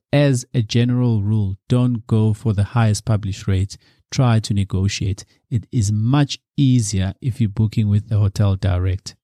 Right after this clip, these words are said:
Now, there's one thing that I haven't talked about, which plays a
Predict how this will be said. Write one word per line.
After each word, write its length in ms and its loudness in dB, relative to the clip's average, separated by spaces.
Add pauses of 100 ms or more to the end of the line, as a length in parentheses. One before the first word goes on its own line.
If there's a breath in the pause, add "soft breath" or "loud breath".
(600)
Now, 180 2
there's 200 2
one 280 0
thing 180 0
that 120 0
I 60 0
haven't 300 0
talked 200 -2
about, 360 -4
which 280 -8
plays 340 0 (100)
a 120 -2